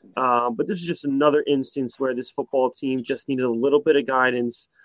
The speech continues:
a little bit of creativity, a little bit of knowledge of how to call plays offensively,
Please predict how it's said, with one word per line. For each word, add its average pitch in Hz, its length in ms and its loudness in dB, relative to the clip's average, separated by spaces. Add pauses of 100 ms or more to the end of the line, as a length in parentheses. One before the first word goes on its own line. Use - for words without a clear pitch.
(160)
a - 20 -6
little 147 200 4
bit 160 120 4
of 160 100 6
creativity, 123 840 0 (340)
a 131 60 -4
little 156 240 2
bit 156 240 4
of 139 280 8
knowledge 143 580 6
of 123 120 -4
how 151 380 4
to 139 100 -10
call 139 320 2
plays 123 540 -2
offensively, 123 800 -2